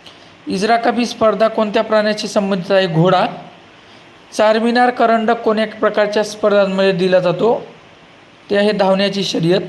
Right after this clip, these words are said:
डेव्हिड चषक कोणत्या स्वरूपाच्या टेनिस स्पर्धेसाठी प्रसिद्ध आहे? ते आहे संघ टेनिस. थॉमस चषक खालीलपैकी कोणत्या लिंगाच्या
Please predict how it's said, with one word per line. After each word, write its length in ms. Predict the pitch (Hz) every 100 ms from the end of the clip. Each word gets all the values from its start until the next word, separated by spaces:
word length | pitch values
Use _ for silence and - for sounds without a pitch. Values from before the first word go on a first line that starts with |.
| - - - - - - - - - - -
डेव्हिड 520 | 165 196 214 254 254
चषक 340 | - 247 262
कोणत्या 440 | 254 233 220 240 233
स्वरूपाच्या 600 | 233 220 214 220 214 220
टेनिस 380 | 226 220 226
स्पर्धेसाठी 920 | 247 220 - 214 196 208 208 214 233 262 - - - - -
प्रसिद्ध 400 | 196 233 196 214
आहे? 260 | 196 208 262 - - - - -
ते 60 | 208
आहे 200 | 208 220
संघ 340 | - 208 202
टेनिस. 520 | 214 208 185 208 - - - - - - - - - - - - - - - - - - - - -
थॉमस 340 | 208 214 247
चषक 440 | 254 247 226 349 -
खालीलपैकी 480 | 226 226 226 247 247
कोणत्या 400 | 233 214 240 233
लिंगाच्या 680 | 220 214 220 226 311 233